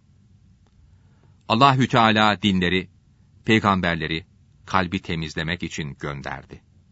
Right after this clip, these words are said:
Kalbi temiz olan, dinimizin emirlerine uyar, yasak ettiklerinden kaçar.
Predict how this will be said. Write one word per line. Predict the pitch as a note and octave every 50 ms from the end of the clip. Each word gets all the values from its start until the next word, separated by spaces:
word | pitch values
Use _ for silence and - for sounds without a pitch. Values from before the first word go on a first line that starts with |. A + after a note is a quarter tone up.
| _ _ _ _ _ _ _ _ _ _ _ _ _ _ _ _ _
Kalbi | - - F2+ F2+ F2+ G#2 -
temiz | - G2+ F#2 G#2 G#2+ G#2
olan, | D#2+ D2+ C#2+ D2 D#2+ F#2 A2 A#2 A2 - _ _ _ _ _ _ _ -
dinimizin | F#2 F2 F2 E2+ E2+ E2+ F#2 - B2+ C3 B2+ G2 - -
emirlerine | A2 A2 A2 G#2+ G2+ G#2 G2+ G#2 G2+ G2
uyar, | F#2+ - A2+ G#2+ G#2 G#2 A#2+ C3 - _ _ _ _ _ _ _ _ _ -
yasak | F#2 F#2+ - D#3+ D3+
ettiklerinden | D3 C3+ - - - - - A#2 A2 G#2+ G2 F2+ F2+ F2 F2 E2+ E2+
kaçar. | D#2+ - - D#2+ - - - D2 C#2+ - - _